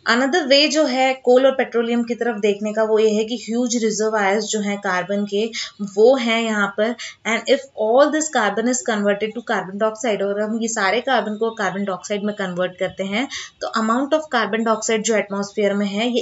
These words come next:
increase हो जाएगा और इसके कारण intense global warming जो है वो हमें face करनी पड़ेगी। और इसीलिए हमें ज़रूरत है यूज़ करने की इन रिसोर्सेज को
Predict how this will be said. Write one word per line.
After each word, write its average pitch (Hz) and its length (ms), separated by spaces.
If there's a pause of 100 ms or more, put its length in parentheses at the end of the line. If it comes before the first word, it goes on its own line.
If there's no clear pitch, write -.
increase 202 520
हो 208 100
जाएगा 202 460 (320)
और 208 100
इसके 208 240
कारण 196 420
intense 226 580
global 202 440
warming 190 400
जो 214 160
है 196 160
वो 196 140
हमें 190 180
face 190 420 (300)
करनी 180 280
पड़ेगी। 175 480 (300)
और 202 160
इसीलिए 247 680 (300)
हमें 208 240
ज़रूरत 208 540
है 226 360
यूज़ 226 440
करने 208 260
की 220 120
इन 208 120
रिसोर्सेज 190 540
को 240 280